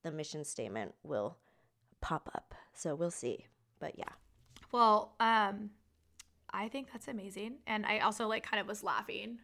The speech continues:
Speaker 2: when you said that 'cause I, like, went back and looked at my notes. And I'm not kidding. The only stuff that I have under, under goals is the career aspect that we talked about. Um, and then I have learning to let shit go.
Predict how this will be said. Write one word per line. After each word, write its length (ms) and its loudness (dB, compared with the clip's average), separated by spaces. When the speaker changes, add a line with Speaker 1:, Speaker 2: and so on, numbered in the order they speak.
Speaker 2:
when 120 -12
you 80 -10
said 200 -10
that 200 -4
'cause 140 -16
I, 80 -8
like, 180 -10
went 200 -8
back 260 -6
and 100 -14
looked 200 -12
at 80 -10
my 120 -6
notes. 400 -6
And 200 2
I'm 340 12
not 260 8
kidding. 460 -2
The 240 0
only 360 0
stuff 260 6
that 100 8
I 60 6
have 260 6
under, 300 2
under 580 6
goals 480 0
is 500 2
the 60 -2
career 580 6
aspect 440 2
that 80 -2
we 80 -2
talked 240 -2
about. 320 4
Um, 260 8
and 320 8
then 180 4
I 80 12
have 460 10
learning 480 4
to 140 -2
let 260 8
shit 300 0
go. 300 2